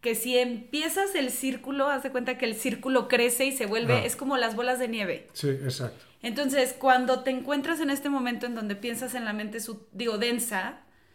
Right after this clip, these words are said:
Speaker 1: entonces el ejercicio no es, es, es saber salirte de la mente densa para
Speaker 2: Es.
Speaker 1: entrar al flujo de la, de la mente sutil.
Speaker 2: Exacto, exacto. Es, primero, antes de cualquier otra cosa,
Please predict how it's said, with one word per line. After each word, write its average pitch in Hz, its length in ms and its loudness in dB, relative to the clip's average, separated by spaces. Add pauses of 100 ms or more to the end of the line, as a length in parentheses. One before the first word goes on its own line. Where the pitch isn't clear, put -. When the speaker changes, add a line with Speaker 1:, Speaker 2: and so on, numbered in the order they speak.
(540)
Speaker 1:
entonces 247 460 0
el 254 120 2
ejercicio 240 720 -2
no 247 200 0
es, 254 280 -4
es, 247 220 0 (120)
es 240 180 -2
saber 262 320 2
salirte 247 600 0
de 214 80 0
la 190 120 2
mente 208 220 -2
densa 208 280 -2
para 220 180 4
Speaker 2:
Es. 185 60 2
Speaker 1:
entrar 214 460 2
al 202 180 0
flujo 240 420 -2
de 208 120 0
la, 165 180 -4
de 175 180 -6
la 180 120 -4
mente 185 240 -8
sutil. - 480 -8
Speaker 2:
Exacto, 160 800 -2 (100)
exacto. - 580 -4 (240)
Es, 151 460 -6 (1040)
primero, 180 720 4
antes 170 380 2
de 151 140 0
cualquier 143 520 0
otra 180 360 0
cosa, 165 460 -6